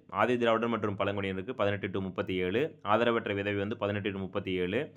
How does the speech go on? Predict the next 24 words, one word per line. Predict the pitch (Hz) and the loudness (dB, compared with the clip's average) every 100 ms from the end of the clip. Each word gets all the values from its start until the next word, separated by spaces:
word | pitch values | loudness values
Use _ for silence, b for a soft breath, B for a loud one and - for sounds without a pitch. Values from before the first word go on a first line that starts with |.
| b b b | b b b
மாற்றுத்திறனாளி | 107 131 139 123 120 113 | 4 4 2 0 2 2
வந்து | 107 113 156 | 0 -2 -2
பதினெட்டு | 120 113 110 110 | 0 0 0 0
வயசு | 113 120 | 0 -2
குறைந்தபட்ச | 113 107 110 104 104 | -2 0 0 -2 -2
வயது, | 98 98 165 - b b b | -2 0 -2 -4 b b b
ஒவ்வொரு | 113 135 135 | 4 6 6
பிரிவினருக்கும் | 131 131 127 127 139 | 4 2 2 0 0
நிர்ணயிக்கப்பட்ட | 123 117 123 117 110 | 0 2 0 -2 -2
உச்சபட்ச | 107 107 123 113 123 | -2 0 -2 0 0
வயது | 107 107 | 2 2
வரம்பில் | 107 101 107 160 | 0 0 -2 -6
கூடுதலாக | 160 143 139 127 127 | 0 0 4 4 2
பத்து | 120 113 113 | 0 -2 4
ஆண்டுகள் | 107 107 104 104 | 4 4 0 -2
அப்படின்னு | 95 101 98 | -6 -6 -6
சொல்லி | 95 92 | -4 -4
சொல்லியிருக்காங்க. | 90 87 92 143 185 b b b | -4 -6 -4 -6 -8 b b b
முன்னாள் | 117 143 143 | -2 2 4
இராணுவத்தினர் | 127 120 113 113 107 | 6 4 2 0 0
வந்து | 110 | -2
பதினெட்டு | 120 110 110 107 | -2 0 0 0
வயசு | 113 120 | 0 -2
குறைந்தபட்சம். | 104 104 104 98 92 127 160 | -4 -2 -2 -4 -2 -4 -4